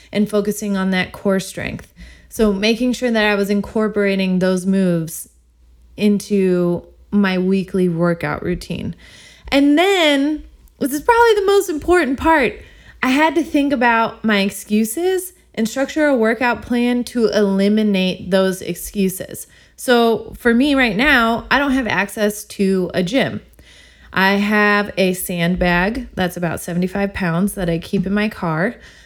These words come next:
I have a set of dumbbells and a kettlebell at the house, and then I have a barbell and s-, some heavier weights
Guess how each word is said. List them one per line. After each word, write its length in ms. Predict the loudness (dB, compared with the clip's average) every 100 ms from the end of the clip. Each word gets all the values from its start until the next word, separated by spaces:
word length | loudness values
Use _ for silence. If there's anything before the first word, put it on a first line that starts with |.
| _ -4
I 220 | 0 2
have 840 | 2 0 0 2 2 2 0 -4 -12 -20 -20 _ _ _ _
a 380 | 2 4 2 0
set 320 | -2 -2 0
of 160 | 0 2
dumbbells 600 | 2 2 4 2 2 -2
and 160 | -6
a 60 | -6
kettlebell 640 | -4 -2 0 0 0 0
at 160 | -4 -6
the 60 |
house, 640 | -8 -2 2 2 0 -6 -14 -2
and 180 | 2 2
then 140 | 2
I 140 | 0
have 440 | 0 0 2 0 0
a 120 | -2
barbell 760 | 0 2 2 2 2 2 2 0
and 560 | 0 0 2 2 0 -4
s-, 220 | -10 -20 -20 _ _ _
some 260 | -8 -2 -2
heavier 440 | 0 0 0 0 2
weights 460 | 2 0 -4 -16